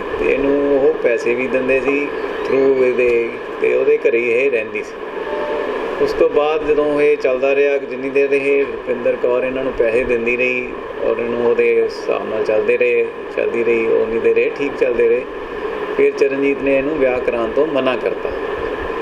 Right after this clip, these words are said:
ਉਸ ਦੇ ਚੱਕਰ ਦੇ ਵਿੱਚ ਇਹਨੇ ਫਿਰ ਜਦੋਂ ਇਹਨੂੰ ਕਿਹਾ ਕਿ ਤੁਸੀਂ ਮੇਰੀ ਵਰਤੋਂ, ਮੈਨੂੰ ਵਰਤਿਆ ਹੈ, ਤੇ ਉਹ, ਉਹਨਾਂ ਦਾ ਆਪਸ 'ਚ ਝਗੜਾ ਹੋਇਆ ਤੇ ਫਿਰ ਚਰਨਜੀਤ ਨੇ ਇਹਨੂੰ, ਸੁਰਜੀਤ ਨੂੰ ਕਿਹਾ ਕਿ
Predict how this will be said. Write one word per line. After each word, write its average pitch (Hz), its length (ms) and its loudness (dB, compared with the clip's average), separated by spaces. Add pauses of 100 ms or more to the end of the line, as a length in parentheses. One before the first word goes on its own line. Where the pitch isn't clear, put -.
(440)
ਉਸ 156 240 2
ਦੇ 170 180 2
ਚੱਕਰ 156 340 2
ਦੇ 160 160 2
ਵਿੱਚ 151 240 2
ਇਹਨੇ 151 420 0
ਫਿਰ 143 140 2 (100)
ਜਦੋਂ 135 340 0
ਇਹਨੂੰ 135 240 -4 (400)
ਕਿਹਾ 120 180 2
ਕਿ 139 120 2
ਤੁਸੀਂ 127 260 -2
ਮੇਰੀ 120 240 0
ਵਰਤੋਂ, 117 440 0
ਮੈਨੂੰ 113 280 0
ਵਰਤਿਆ 113 400 2
ਹੈ, 110 260 0
ਤੇ 113 80 2
ਉਹ, 110 260 4 (400)
ਉਹਨਾਂ 147 200 2
ਦਾ 135 140 2
ਆਪਸ 117 340 -2
'ਚ - 60 -4
ਝਗੜਾ 110 320 2
ਹੋਇਆ 117 380 2 (100)
ਤੇ 123 300 0 (260)
ਫਿਰ - 100 2
ਚਰਨਜੀਤ 131 640 0
ਨੇ 120 200 0
ਇਹਨੂੰ, 120 260 -2 (680)
ਸੁਰਜੀਤ 123 380 0
ਨੂੰ 135 120 2
ਕਿਹਾ 120 240 2
ਕਿ 131 140 0